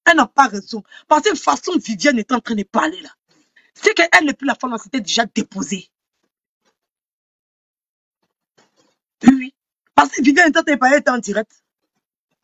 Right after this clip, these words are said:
Donc, tu pensais qu'elle attendait encore que la femme là l'appelle, quoi. La femme là, même la fatigue, elle va chier. Elle se rend ses cinq cents francs. Tout court, tu as fait pour quelqu'un.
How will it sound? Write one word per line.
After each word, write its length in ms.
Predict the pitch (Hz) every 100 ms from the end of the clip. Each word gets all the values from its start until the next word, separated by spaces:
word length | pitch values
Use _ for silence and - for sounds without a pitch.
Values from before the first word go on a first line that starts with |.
| _ _ _ _ _ _ _ _ _ _ _ _ - _ _ -
Donc, 160 | 262 277
tu 80 | 277
pensais 260 | 233 214
qu'elle 160 | 294 285
attendait 320 | 220 233 254
encore 220 | 226 233
que 80 | 285
la 80 | 220
femme 160 | 233
là 80 | 214
l'appelle, 320 | 202 - -
quoi. 160 | - - _ _ _ _ _ _ _ _ _ _ -
La 80 |
femme 200 | 392 440
là, 80 | 381
même 140 | 311 285
la 120 | 240
fatigue, 320 | 240 - 285
elle 100 | 269
va 120 | 240
chier. 360 | 262 - 233 - _ -
Elle 140 | 320 -
se 80 |
rend 100 | 262
ses 140 | 262 214
cinq 260 | - 294
cents 200 | - 262
francs. 240 | - 220 208 _ _ _ _ _ _ _ _ _ _ _ _ _ _ _ -
Tout 180 | 403 427
court, 200 | - 359
tu 140 | - 302
as 80 |
fait 100 | 285
pour 140 | 269 214
quelqu'un. 300 | 226 254